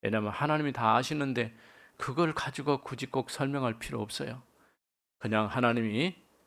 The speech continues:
여러분의 기도할 때 응답할 준비를 하고 있어요. 딱 그릇을 가지고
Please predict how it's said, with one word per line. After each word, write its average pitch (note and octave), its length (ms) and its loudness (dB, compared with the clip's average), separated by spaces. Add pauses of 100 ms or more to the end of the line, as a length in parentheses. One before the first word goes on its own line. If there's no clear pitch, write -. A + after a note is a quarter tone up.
(340)
여러분의 A2+ 420 4
기도할 A2 560 0
때 G#2 320 -2 (500)
응답할 B2+ 640 8
준비를 C#3+ 440 0
하고 - 260 -12
있어요. - 220 -18 (760)
딱 - 320 -10
그릇을 A#2 420 2
가지고 A2 600 2